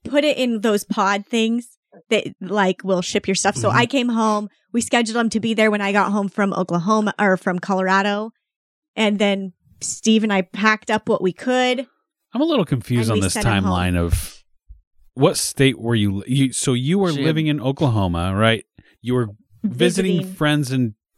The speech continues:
Speaker 4: We
Speaker 3: Colorado.
Speaker 4: separated. We separated. So she left to go stay with friends in Colorado.
Speaker 3: So you were staying with friends in Colorado, and that's when you called your dad from Colorado, but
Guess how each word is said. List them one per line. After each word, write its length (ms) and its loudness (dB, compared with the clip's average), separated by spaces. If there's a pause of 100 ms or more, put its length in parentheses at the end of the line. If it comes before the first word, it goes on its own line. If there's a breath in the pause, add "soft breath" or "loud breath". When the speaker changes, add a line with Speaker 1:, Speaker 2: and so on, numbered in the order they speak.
Speaker 4:
We 140 -4
Speaker 3:
Colorado. 500 0 (240)
Speaker 4:
separated. 20 -20 (260 soft breath)
We 100 2
separated. 600 0
So 160 2
she 160 0
left 320 0
to 60 -6
go 380 0 (200)
stay 200 0
with 120 -2
friends 220 -4
in 80 -4
Colorado. 340 -4
Speaker 3:
So 240 0
you 160 -2
were 120 2
staying 280 0
with 120 -4
friends 260 0
in 80 -8
Colorado, 420 2
and 180 -8
that's 220 2
when 80 0
you 80 0
called 300 -2
your 80 -2
dad 400 0 (320)
from 240 0
Colorado, 600 0 (220)
but 180 4